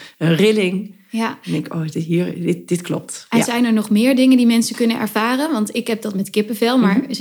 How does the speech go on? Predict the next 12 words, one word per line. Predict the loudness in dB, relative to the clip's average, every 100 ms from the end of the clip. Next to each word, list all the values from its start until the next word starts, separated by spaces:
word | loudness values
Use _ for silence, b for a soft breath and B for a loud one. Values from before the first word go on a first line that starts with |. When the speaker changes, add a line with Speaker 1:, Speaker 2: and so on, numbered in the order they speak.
| -6
Speaker 2:
zijn | -4 0
er, | 0 -2 -4
ja, | -4
je | -2 -4
geeft | -4 -6 -8
het | -8
al |
aan, | -4 2 2
kriebeltje | 2 -2 -2 -6
op | -2
je | 2
hoofd. | 4 4 0 -10